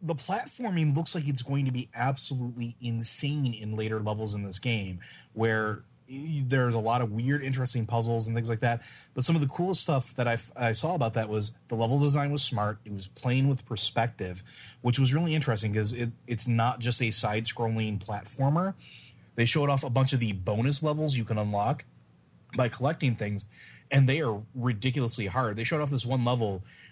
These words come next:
where you as Yoshi are hang-, going on these sliding curtains across this void where you have to keep going from track to track to track to track to track, and it's shifting perspectives the entire way. And it's really disorienting and really cool looking,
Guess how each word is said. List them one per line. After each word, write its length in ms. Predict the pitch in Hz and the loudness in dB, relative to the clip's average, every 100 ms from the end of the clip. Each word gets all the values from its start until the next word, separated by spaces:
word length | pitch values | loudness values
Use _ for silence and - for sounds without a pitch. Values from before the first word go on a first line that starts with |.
| - | -4
where 280 | 113 113 110 | 0 2 2
you 260 | 107 151 | 2 2
as 140 | 156 131 | 4 4
Yoshi 500 | 147 139 113 101 92 - - | 2 2 0 -2 -6 -16 -2
are 340 | 120 120 113 - - | 0 2 0 -6 -8
hang-, 280 | 160 147 127 | -4 -2 2
going 400 | 135 151 139 123 | 2 4 2 2
on 180 | 123 127 | 0 2
these 180 | 113 | 4
sliding 600 | - - 117 127 147 131 | 4 2 0 0 2 2
curtains 440 | 107 131 120 107 101 | 0 -2 -2 -4 -6
across 380 | - 123 117 - | -2 0 2 0
this 220 | 110 98 | 0 -2
void 640 | 98 113 123 101 90 90 - - - | -2 0 2 0 -2 -8 -12 -12 -2
where 100 | 123 | 0
you 60 | |
have 80 | 120 | 0
to 80 | 123 | -2
keep 240 | - 120 | -2 -2
going 280 | 127 135 120 | 0 2 0
from 160 | 113 107 | -2 -6
track 340 | - 117 117 | -2 -2 -2
to 100 | 120 | -4
track 320 | - 120 110 | -2 -2 -2
to 60 | 107 | -6
track 340 | - 113 107 | -2 -2 -2
to 60 | - | -6
track 260 | - 107 - | -4 -4 -6
to 80 | |
track, 460 | - 135 127 104 98 - - - _ | -6 -2 0 -2 -6 -14 -20 -20 _
and 160 | 123 127 | 0 2
it's 220 | 120 - - | 0 -4 -6
shifting 400 | - 147 147 127 | -2 -2 -2 -2
perspectives 600 | 110 - 139 131 110 98 | -2 -2 -2 -2 -4 -4
the 140 | 110 110 | -6 -6
entire 500 | 107 - 127 117 98 | -6 -4 -2 -2 -4
way. 480 | 98 110 92 73 - - - | -2 -2 -4 -10 -20 -20 -6
And 80 | 117 | -2
it's 120 | 113 | -2
really 360 | 107 120 139 139 | 0 2 4 4
disorienting 680 | 131 131 127 120 113 127 113 | 2 0 0 0 0 -2 -2
and 180 | 101 107 | -2 0
really 240 | 127 123 | 2 2
cool 260 | - 123 120 | 0 0 0
looking, 420 | 113 117 110 104 | 0 -2 -4 -4